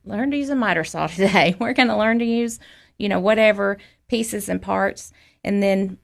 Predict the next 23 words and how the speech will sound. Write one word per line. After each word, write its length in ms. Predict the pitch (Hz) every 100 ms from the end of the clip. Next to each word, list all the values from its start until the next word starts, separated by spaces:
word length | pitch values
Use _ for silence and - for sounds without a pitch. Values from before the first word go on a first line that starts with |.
| -
um, 260 | 175 165 170
as 220 | 185 185
we've 440 | 196 190 185 - _ _ _ _ _ _ _ - 180
gone 240 | 185 175
on 200 | 175 190
and 140 | 180
I've 160 | 165 170
gotten 220 | 185 -
older, 260 | 175 185 190
I, 320 | - 196 190 -
when 200 | 180 185
we 120 | 202 196
remodeled 500 | 196 196 185 196 185
our 140 | 170
house, 340 | 208 240 226
I 160 | 170 165
actually 380 | - - - 165
helped, 500 | 170 170 - - - _ _ _ _
um, 380 | 165 160 156 156 - _ _ 165
I 40 |
pulled 260 | - 175 170
up 180 | 165 - -
r-, 160 | -